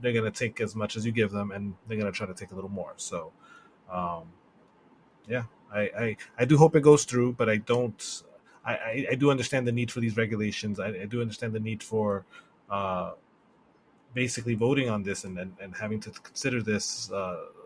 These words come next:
consider blocking it. Um, I understand Sony's concerns too, though. Uh, anybody get, wanna give, like, a, uh, devil's advocate for Sony?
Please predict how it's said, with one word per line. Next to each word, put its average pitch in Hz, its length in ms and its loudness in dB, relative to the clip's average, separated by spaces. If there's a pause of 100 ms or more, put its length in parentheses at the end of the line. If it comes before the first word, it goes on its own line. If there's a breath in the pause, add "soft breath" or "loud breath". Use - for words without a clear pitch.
(260)
consider 110 280 -2
blocking 117 440 2
it. 135 180 0 (140)
Um, 110 480 0 (120)
I 135 120 8
understand 185 380 6
Sony's 196 280 6
concerns 180 480 4
too, 208 200 4
though. 90 280 0 (160)
Uh, 110 300 -2 (320 loud breath)
anybody 139 380 4
get, 139 260 -10
wanna 135 160 -4
give, 127 220 -2
like, 127 260 -2
a, 117 320 0
uh, 95 360 -2 (160)
devil's 123 240 -2
advocate 139 440 2
for 113 60 -12
Sony? 165 360 0